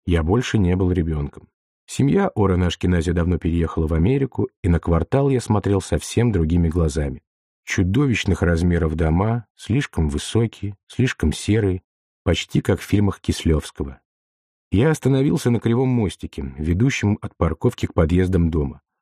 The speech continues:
Оглядел детскую площадку, когда-то поразившую мое воображение, и обнаружил,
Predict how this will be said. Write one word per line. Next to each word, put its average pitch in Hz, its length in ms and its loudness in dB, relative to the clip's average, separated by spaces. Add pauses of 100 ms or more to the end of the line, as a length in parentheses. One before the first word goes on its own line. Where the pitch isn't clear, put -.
(200)
Оглядел 131 420 2
детскую 98 400 0
площадку, 101 640 0
когда-то 98 380 0
поразившую 95 600 0
мое 87 200 2
воображение, 85 680 0 (380)
и 104 80 0
обнаружил, 107 640 0